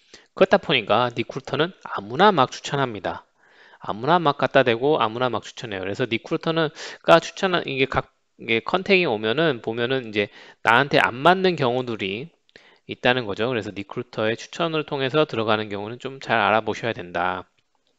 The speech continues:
그 리크루터는 일반적인 경우로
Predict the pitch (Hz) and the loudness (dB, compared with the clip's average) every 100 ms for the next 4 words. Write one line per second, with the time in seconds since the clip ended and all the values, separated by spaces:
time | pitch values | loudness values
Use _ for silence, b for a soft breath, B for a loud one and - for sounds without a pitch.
0 | _ _ _ _ - 120 - 202 - 202 | _ _ _ _ -8 -6 -2 -2 4 4
1 | 196 156 143 160 156 147 135 123 120 143 | 6 4 6 6 6 2 2 0 2 -2
2 | 160 | -4